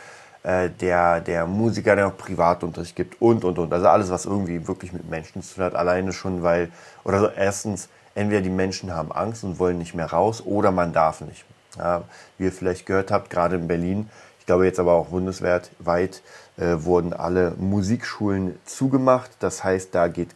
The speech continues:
gar nichts mehr. Ja, vielleicht noch ein paar Leute, die Privatschüler haben, können diese noch zu Hause machen, aber da muss man auch so ein bisschen,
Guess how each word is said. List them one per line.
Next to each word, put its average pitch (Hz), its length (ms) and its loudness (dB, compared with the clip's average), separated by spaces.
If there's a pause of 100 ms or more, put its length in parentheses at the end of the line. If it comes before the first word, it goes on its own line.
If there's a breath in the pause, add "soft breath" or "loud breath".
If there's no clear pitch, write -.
gar 87 240 2
nichts 110 280 -8
mehr. 113 300 2 (580 loud breath)
Ja, 95 160 6
vielleicht 92 320 0
noch 92 80 0
ein 92 80 -2
paar 95 200 0
Leute, 95 220 2
die 92 100 -10
Privatschüler 92 680 -2
haben, 90 280 -2
können 92 200 -2
diese 92 220 -4
noch 90 300 2 (480 loud breath)
zu - 240 -2
Hause 110 260 8
machen, 110 280 4
aber 90 200 6
da 87 160 4
muss 90 160 -2
man 87 180 0
auch 87 200 2
so 92 80 -4
ein 87 80 -2
bisschen, 98 440 0